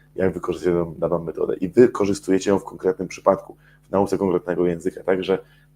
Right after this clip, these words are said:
nie dostajecie tylko teorii i potem siadacie, „O kurczę, nie wiem, jak do tego podejść”. Bardzo często tak jest, że idziemy na szkolenie, super szkolenie, świetne informacje, ale idę potem do domu, próbuję z tego skorzystać,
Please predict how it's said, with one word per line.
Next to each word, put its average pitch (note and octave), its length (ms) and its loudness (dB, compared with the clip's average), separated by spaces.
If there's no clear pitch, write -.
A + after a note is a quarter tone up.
nie F#2+ 60 -4
dostajecie G#2 280 0
tylko G2+ 180 -2
teorii F#2+ 420 2
i D#2 40 -10
potem F2 320 -2
siadacie, F2+ 460 2
„O B2 180 6
kurczę, - 440 0
nie F#2+ 100 4
wiem, F#2 100 2
jak D#2+ 120 -4
do D#2+ 60 -6
tego D#2 140 -4
podejść”. - 540 -14
Bardzo G2+ 200 -2
często G2+ 260 -8
tak F2+ 140 -2
jest, F2+ 140 -2
że F#2+ 80 2
idziemy F2+ 160 -2
na F2 60 0
szkolenie, F2 480 -4
super A2+ 460 -2
szkolenie, G2 560 -2
świetne G#2 400 -4
informacje, F#2 720 -2
ale F#2+ 200 0
idę A2 220 -2
potem F#2+ 300 -2
do E2 80 -2
domu, B2+ 380 2
próbuję G2 300 0
z G2+ 40 -14
tego F2+ 180 0
skorzystać, F#2+ 580 -6